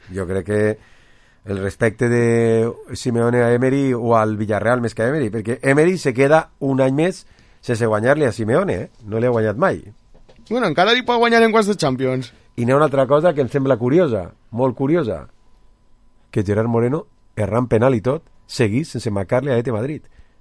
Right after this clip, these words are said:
Speaker 1: Crec que és Atleti Madrid, Mallorca, i no recordo quin equip més, els únics als que no li ha marcat mai Gerard, ni en l'Espanyol ni en el Villarreal. És curiós, eh? Ahir errant un penal i tot, tu. Hi ha coses del futbol que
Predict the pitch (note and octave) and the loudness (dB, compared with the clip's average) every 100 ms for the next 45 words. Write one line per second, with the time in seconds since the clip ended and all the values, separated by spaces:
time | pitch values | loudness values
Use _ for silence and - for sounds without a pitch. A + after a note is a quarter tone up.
0 | - A#2+ B2 B2+ B2+ C3 C#3 B2 A#2+ D3+ | -10 -6 -2 0 0 0 2 2 0 0
1 | C3+ A#2 B2 D3 C#3 - - E3+ E3+ E3+ | 0 0 2 2 0 -8 -4 0 2 0
2 | F3 - G#4 A#2 A#2+ A#2+ B2 B2 A#2 A2+ | -6 -12 -12 -8 -4 -2 -2 -2 -2 -2
3 | A2+ C3+ F3+ - - _ - G#2+ G#2+ C#3+ | -2 -4 -6 -14 -20 _ -8 -4 -2 -2
4 | C#3+ C3+ - B2+ C3+ C#3 B2 B2 B2 C3 | 0 -2 -2 0 2 2 0 -2 -2 0
5 | A#2+ F2 F#2+ A#2 A#2 E2+ G2 G2+ G2 - | -2 -4 -4 -2 0 -2 -6 -8 -8 -8
6 | G2 C3 D3 C3 A2+ G2+ A2 G#2 - - | -4 -2 -2 -2 -2 -2 -2 -2 -8 -20
7 | - - - - A#2 A#2 D#3+ A#2 C#3+ - | -20 -20 -18 -6 -2 2 2 0 -6 -6
8 | G2+ B2+ D3 A2+ C#3 D3+ B2 A2 B2+ A2 | -2 0 0 0 -2 -2 -2 0 0 -2
9 | B2+ G2+ A#2+ A#2 G#2+ G#2+ C#3 C3+ A#2+ G#2 | -4 -6 -10 -10 -8 -2 0 0 -2 -4
10 | C#3+ C#3 D3+ - - _ _ _ - A#2 | -2 0 0 -2 -20 _ _ _ -4 0
11 | A2+ A2 | 2 2